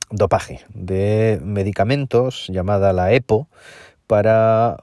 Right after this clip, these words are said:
poderse dopar y poder conseguir muchos más éxitos mediante lo que es, por decirlo así, no ser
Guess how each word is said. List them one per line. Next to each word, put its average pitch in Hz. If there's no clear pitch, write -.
poderse 98
dopar 143
y 135
poder 107
conseguir 113
muchos 143
más 107
éxitos -
mediante 92
lo 82
que 87
es, -
por -
decirlo 87
así, 95
no 98
ser 92